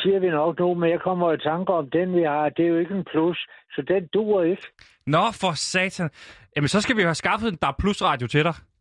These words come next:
Speaker 1: Ja.
Speaker 2: Fordi vi skal jo have spillet noget Radio Loud ude hos jer. Øh,
Speaker 1: Ja.
Speaker 2: men altså, øh, kan vi, kan vi nævne noget om jeres sted, øh, øh, Dukkemuseet? Har I nogle åbningstider, vi kan nævne? Har I et eller andet
Speaker 1: Mm.
Speaker 2: lækkert, vi kan nævne?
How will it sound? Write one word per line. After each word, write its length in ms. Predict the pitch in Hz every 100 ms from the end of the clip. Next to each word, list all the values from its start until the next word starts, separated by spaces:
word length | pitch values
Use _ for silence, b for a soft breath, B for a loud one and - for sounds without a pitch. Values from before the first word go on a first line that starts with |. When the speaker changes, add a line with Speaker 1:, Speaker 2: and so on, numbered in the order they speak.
| _ _ _ _ - -
Speaker 1:
Ja. 260 | 151 208 - _ _ -
Speaker 2:
Fordi 160 | 151 156
vi 80 | 143
skal 140 | -
jo 60 | 147
have 80 | 139
spillet 260 | - 233
noget 160 | 240 185
Radio 200 | 151 165
Loud 200 | 139 160
ude 200 | 165 160
hos 200 | 156 147
jer. 180 | 127 123 - B B B -
Øh, 220 | 143 135
Speaker 1:
Ja. 220 | 135 170 110 80 78 95
Speaker 2:
men 200 | 151 160
altså, 380 | 147 139 156 147
øh, 280 | 147 143 135 120 113 - 139 139 127 135 143
kan 140 | 175
vi, 60 | 156
kan 160 | 170
vi 60 | 147
nævne 340 | 139 190 277
noget 240 | 240 202 214
om 100 | 180
jeres 180 | 147 139
sted, 520 | 175 185 202 196 -
øh, 600 | 147 135 127 123 117 92 113 120 -
øh, 140 | 143 127
Dukkemuseet? 760 | 160 160 180 160 151 143 151 143
Har 200 | 127 170
I 100 | 190
nogle 180 | 160 143
åbningstider, 640 | 196 254 240 - 208 190
vi 80 | 165
kan 120 | 165
nævne? 400 | 147 147 160 180
Har 160 | 160 180
I 40 | 202
et 40 |
eller 160 | 202 180
andet 160 | 180
Speaker 1:
Mm. 40 | 165
Speaker 2:
lækkert, 240 | 214 196
vi 60 | 165
kan 120 | 143
nævne? 260 | 147 180